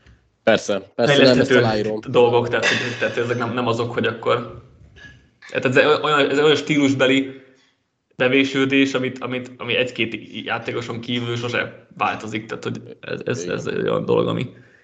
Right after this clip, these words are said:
Speaker 2: Josh Allen is, Josh Allen marad, tehát hogy ott vannak a hülye játékok, meg a nagy futások, meg,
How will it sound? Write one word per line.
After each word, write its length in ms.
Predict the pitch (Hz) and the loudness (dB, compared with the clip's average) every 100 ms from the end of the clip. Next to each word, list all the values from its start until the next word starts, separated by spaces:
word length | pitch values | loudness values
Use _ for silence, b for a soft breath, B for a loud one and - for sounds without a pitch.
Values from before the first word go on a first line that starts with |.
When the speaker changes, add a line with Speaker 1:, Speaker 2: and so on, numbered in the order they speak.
| b | b
Speaker 2:
Josh 280 | 139 135 131 | 2 4 4
Allen 160 | 120 | 4
is, 220 | 123 - - - _ _ _ _ _ _ _ _ _ 110 - - - | 2 -4 -8 -18 _ _ _ _ _ _ _ _ _ -12 -12 -20 -18
Josh 320 | 139 127 - | -2 -2 0
Allen 160 | 110 110 | -4 -2
marad, 340 | 110 110 127 | 2 2 0
tehát 200 | 123 113 | -2 -2
hogy 180 | 123 110 - - _ _ _ - 110 | -4 -6 -10 -20 _ _ _ -16 -10
ott 220 | 101 123 127 | -6 -4 0
vannak 300 | 117 113 123 | 2 4 4
a 300 | 117 120 B B B B _ | 2 0 B B B B _
hülye 260 | - 135 127 | 0 6 6
játékok, 360 | 120 123 123 120 | 6 0 -4 -6
meg 100 | 113 | -6
a 40 | |
nagy 160 | 117 113 | -8 -8
futások, 560 | 135 120 113 131 120 | -4 -2 0 -2 -4
meg, 200 | 117 110 | -4 -2